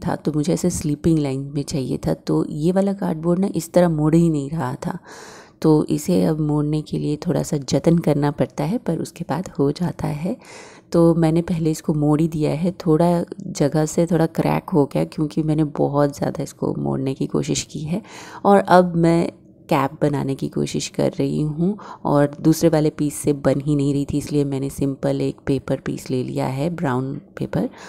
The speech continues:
और इसको हम ऐसे, अ, जो होती है ना बर्थडे कैप, उसकी तरह बना देंगे और इसके ऊपर ऐसे लगा देंगे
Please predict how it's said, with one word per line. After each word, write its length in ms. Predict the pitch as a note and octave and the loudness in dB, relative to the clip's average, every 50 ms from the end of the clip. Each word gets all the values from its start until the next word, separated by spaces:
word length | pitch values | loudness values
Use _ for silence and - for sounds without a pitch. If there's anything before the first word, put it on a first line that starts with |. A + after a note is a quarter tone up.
| - - - - - - | -18 -18 -18 -14 -8 -4
और 240 | C#3 C#3 C3+ - - | -2 -2 -2 -4 -4
इसको 320 | - C#3 - - - C#3+ | -8 -10 -8 -6 -6 -4
हम 240 | C#3 D3 D#3+ C3+ C3+ | -4 -2 -2 -2 -4
ऐसे, 320 | C3+ A#2+ - - E3+ G#3 G3+ - - - - - - - | -4 -4 -2 -2 -2 -2 -4 -6 -14 -20 -20 -18 -12 -8
अ, 220 | C3 B2+ B2+ B2+ B2+ | -6 -6 -6 -6 -6
जो 140 | - C#3+ | -4 -4
होती 220 | C#3 D3+ C#3 - D#3+ | -2 -2 -2 0 0
है 60 | F#3 | 0
ना 120 | B3 A#3 F#3+ | 0 0 2
बर्थडे 340 | - C3 - - D3 - C#3+ | 2 2 2 0 -4 -6 -6
कैप, 300 | - - D3 B2+ B2+ - | -6 -4 -4 -6 -4 -4
उसकी 220 | C#3 - - - - | -6 -6 -6 -8 -8
तरह 160 | - C3+ C3 C3+ - | -6 -6 -6 -4 -4
बना 220 | B2+ - B2 A#2+ A#2+ | -4 -4 -6 -6 -6
देंगे 220 | - C3 C#3+ E3 | -6 -6 -4 -4
और 100 | F3+ F#3+ | -2 -2
इसके 280 | D#3 D3 - - - C3+ | -4 -4 -6 -6 -4 -4
ऊपर 300 | C3 B2+ - - C3 B2 | -4 -4 -4 -4 -4 -4
ऐसे 240 | B2+ - - - G3+ | -4 -6 -6 -4 -4
लगा 360 | G3+ D#3 B2+ - - - - | -2 -4 -4 -4 -6 -6 -6
देंगे 380 | - - - - - - - | -6 -8 -8 -8 -8 -8 -10